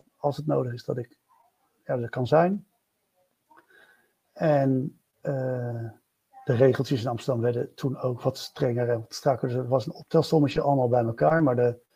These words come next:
de reden dat mijn vader ernstig ziek werd, was wel de hoofdreden natuurlijk. Maar dat is de reden waarom ik de zaak toen verkocht heb. En toen ben ik, ehm,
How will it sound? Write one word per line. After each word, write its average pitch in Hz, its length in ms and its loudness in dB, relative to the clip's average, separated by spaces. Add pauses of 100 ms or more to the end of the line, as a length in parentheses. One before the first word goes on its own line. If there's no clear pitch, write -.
(360)
de 160 120 -4
reden 123 220 4
dat 120 100 2
mijn 120 120 -4
vader 143 300 4
ernstig 135 260 -2
ziek - 180 -4
werd, 120 120 -2
was 120 140 2
wel 117 120 0
de 113 60 0
hoofdreden 135 460 4
natuurlijk. 151 400 0
Maar - 180 -4 (760)
dat 160 140 8
is 135 100 2
de - 100 2
reden 139 180 8
waarom 123 180 2
ik - 60 -20 (100)
de 135 140 2
zaak 160 220 8
toen 170 120 0
verkocht 165 360 4
heb. 147 180 6
En - 140 -10
toen 156 120 2
ben 143 120 8
ik, - 260 0 (420)
ehm, 127 540 4